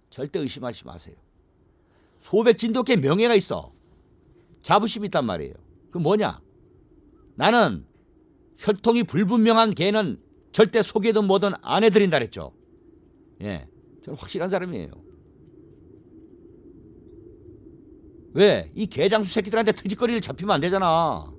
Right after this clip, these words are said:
예? 정상적으로 해도 트집을 잡아갖고 온 지랄을 하는데.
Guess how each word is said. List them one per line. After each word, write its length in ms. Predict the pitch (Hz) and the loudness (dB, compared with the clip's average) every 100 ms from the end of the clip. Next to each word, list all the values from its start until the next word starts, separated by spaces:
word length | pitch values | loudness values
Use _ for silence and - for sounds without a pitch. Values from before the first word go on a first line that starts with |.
| - - - - - - - - - - - | -20 -20 -20 -20 -20 -20 -20 -20 -20 -14 -6
예? 220 | 190 269 - - - - - - | -6 -6 -16 -20 -20 -20 -20 -6
정상적으로 640 | - 233 220 190 226 220 | 2 6 6 4 0 0
해도 280 | 180 220 220 | 4 4 4
트집을 340 | 220 233 214 214 | -2 -4 -4 2
잡아갖고 500 | 214 208 185 214 170 | 4 4 2 0 2
온 120 | 196 | 0
지랄을 320 | 180 196 190 | 0 0 2
하는데. 560 | 180 185 156 127 82 | 0 0 -2 -2 -4